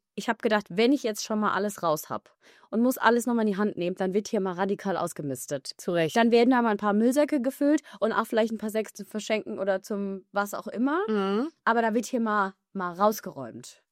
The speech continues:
Speaker 2: Tabula rasa, wie ich
Speaker 1: Tabula
Speaker 2: so gerne
Speaker 1: rasa.
Speaker 2: sage. Ja, man braucht
Speaker 1: Zack.
Speaker 2: manchmal diese,
Speaker 1: <laughs>
Speaker 2: diesen Anlass, um mal wieder auszumisten.
Speaker 1: Ja.
Speaker 2: Okay.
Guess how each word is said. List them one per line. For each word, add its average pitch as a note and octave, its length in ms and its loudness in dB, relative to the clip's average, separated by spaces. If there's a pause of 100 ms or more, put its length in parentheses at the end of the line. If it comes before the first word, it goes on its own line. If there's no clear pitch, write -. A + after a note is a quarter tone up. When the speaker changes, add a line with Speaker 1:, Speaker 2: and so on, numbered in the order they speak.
(100)
Speaker 2:
Tabula F#3+ 380 4
rasa, F3 360 6
wie D#3 40 0
ich B3+ 60 2 (120)
Speaker 1:
Tabula B3+ 200 6
Speaker 2:
so A#3+ 80 4
gerne G3 240 8
Speaker 1:
rasa. E3+ 40 -2
Speaker 2:
sage. F3 440 2 (340)
Ja, G#3+ 220 4
man A#3+ 160 4
braucht A#3+ 160 6
Speaker 1:
Zack. C4 80 8
Speaker 2:
manchmal A#3+ 260 4
diese, G3+ 560 4 (640)
Speaker 1:
<laughs> C4 260 -8 (360)
Speaker 2:
diesen A3 180 0
Anlass, F#3 440 4
um F#3+ 100 -2
mal F#3 140 4
wieder F3+ 220 2
auszumisten. D#3 540 -4
Speaker 1:
Ja. D#3 220 -8 (840)
Speaker 2:
Okay. F3+ 340 -2